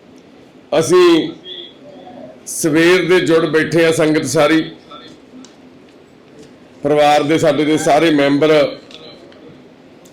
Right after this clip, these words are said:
ਜਿੱਥੇ ਮੈਂ ਧੰਨਵਾਦ ਕਰਦਾ ਸਮਨਪ੍ਰੀਤ ਸਿੰਘ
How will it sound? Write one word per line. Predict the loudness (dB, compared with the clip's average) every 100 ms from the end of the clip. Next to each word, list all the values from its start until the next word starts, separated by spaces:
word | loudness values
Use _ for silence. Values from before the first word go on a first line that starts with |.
| -20 -20 -12 -8
ਜਿੱਥੇ | -2 0
ਮੈਂ | 0
ਧੰਨਵਾਦ | 2 2 2 2 2
ਕਰਦਾ | 2 0 2 2 4 2 -2 -14 -20 -20 -20 -20 -20 -20 -20 -20 -10
ਸਮਨਪ੍ਰੀਤ | -4 0 2 0 2 0 2
ਸਿੰਘ | 0 2